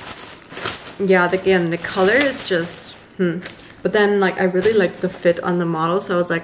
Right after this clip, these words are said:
"If it, like, looks nice on me, I can use this as, like, a sports shirt." I sometimes, like, I don't wanna wear a sports bra. You know, sometimes I want something that's, like, a little longer than just a sports bra, so this is, like, perfect.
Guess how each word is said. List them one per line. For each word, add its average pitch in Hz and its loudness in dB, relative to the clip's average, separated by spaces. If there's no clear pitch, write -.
"If 190 -6
it, 185 2
like, 170 -2
looks 170 -4
nice 170 -2
on 208 -2
me, 262 -4
I 190 -4
can 185 -4
use 170 0
this 170 -4
as, 180 -4
like, 170 -6
a 185 -6
sports - -8
shirt." 185 -2
I - 4
sometimes, 320 2
like, 233 -2
I 196 2
don't 196 2
wanna 196 2
wear 175 0
a 175 -2
sports - -10
bra. 185 -4
You 233 0
know, 269 -4
sometimes 285 -4
I 247 -2
want 180 0
something 190 -4
that's, 180 -4
like, 175 -6
a 175 -4
little 175 0
longer 156 -4
than 156 -6
just 170 -8
a - -12
sports - -8
bra, 233 -4
so 226 -8
this 202 -12
is, - -18
like, - -12
perfect. 175 -8